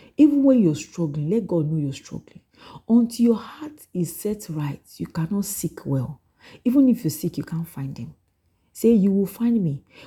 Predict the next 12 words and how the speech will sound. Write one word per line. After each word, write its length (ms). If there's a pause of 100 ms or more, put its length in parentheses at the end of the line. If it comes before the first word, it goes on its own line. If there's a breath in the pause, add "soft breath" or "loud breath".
(100)
when 240
you 120
seek 280
for 200
me 120
with 200
the 80
whole 380
of 100
your 160
heart." 680 (680)
Eh-heh. 380